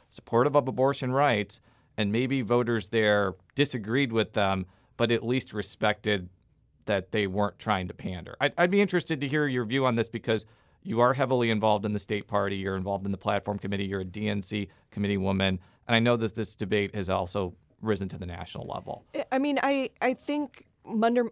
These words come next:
Speaker 2: Monday morning quarterbacking, you know, off of the November election, a lot of the feedback that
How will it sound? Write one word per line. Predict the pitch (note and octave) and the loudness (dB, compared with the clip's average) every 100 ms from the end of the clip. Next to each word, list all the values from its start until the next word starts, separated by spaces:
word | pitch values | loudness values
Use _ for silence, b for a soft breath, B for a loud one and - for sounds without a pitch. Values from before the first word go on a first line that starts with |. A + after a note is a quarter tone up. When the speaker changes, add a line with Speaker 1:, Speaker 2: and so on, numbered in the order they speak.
| - | -6
Speaker 2:
Monday | G#3+ A#3+ A#3+ | -2 2 4
morning | A#3+ A3 G#3+ G3 | 2 0 -2 -6
quarterbacking, | - G#3 F#3+ F3 D3+ - D#3+ D3 D#3+ | -2 0 0 0 -4 -6 -8 -8 -8
you | F3 | -4
know, | F3 | -2
off | D#3+ E3+ | -2 -2
of | |
the | E3+ E3+ | -4 -2
November | E3+ D#3+ E3 D#3+ | -2 -2 -2 -2
election, | D#3 D#3 D3+ - D3+ | -2 -2 -4 -8 -6
a | D3 | -2
lot | D3 | -2
of | D3+ | -2
the | D#3+ | -6
feedback | - D#3 E3+ D#3 - | -6 -4 -2 -2 -2
that | D#3 D3 | -2 -2